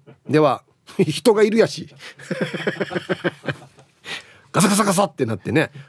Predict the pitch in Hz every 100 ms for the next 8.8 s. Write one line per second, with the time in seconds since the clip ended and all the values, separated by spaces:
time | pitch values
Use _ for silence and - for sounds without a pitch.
0 | _ 160 170 220 _ - 90 - 92 -
1 | - 349 330 190 - _ _ _ _ _
2 | _ _ _ _ _ _ _ _ _ _
3 | _ _ _ _ - 226 339 262 359 349
4 | 240 - _ - - - 113 - - -
5 | - - _ _ _ _ _ _ _ 214
6 | 113 - - _ _ _ 117 120 113 98
7 | 98 92 85 - _ _ _ - _ _
8 | - 196 294 330 311 233 214 151